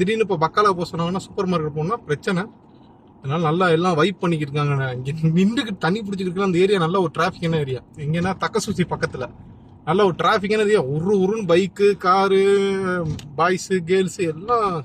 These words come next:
செம்ம ஒரு வைப் பண்ணிக்கிட்டு இருந்தாங்க. நம்ம மெதுவா திரும்ப தண்ணி கேனு டப்புன்னு சாஞ்சிரும் சின்னத்துல. இது நம்ம மச்சான் ஏரியாங்க. இந்த இது பாலம் வந்து எப்பவுமே நம்ம மச்சான் ஏரியா. இது அந்த கிங்டம் டவர் கரெக்டா இங்கிட்ட எக்ஸிட் எடுத்தோம்னா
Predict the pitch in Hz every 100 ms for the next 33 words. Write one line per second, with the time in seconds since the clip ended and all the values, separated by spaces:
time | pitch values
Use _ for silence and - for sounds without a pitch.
0 | - 160 185 190 151 147 220 - 196 175
1 | 147 139 127 151 - _ _ _ _ _
2 | - _ _ _ 143 127 123 135 180 185
3 | 147 131 120 - 151 185 160 139 123 -
4 | - - 220 - 165 208 180 143 131 123
5 | 127 - - - - - - - - 175
6 | 202 196 190 185 180 175 180 175 190 -
7 | 277 233 190 170 151 135 127 131 131 143
8 | - 139 151 175 156 156 175 - 160 170
9 | 160 131 127 117 202 170 131 123 120 165
10 | - - - - - - - 139 147 143
11 | - 214 220 233 202 190 185 - 170 220
12 | 190 185 196 170 - 185 175 135 139 151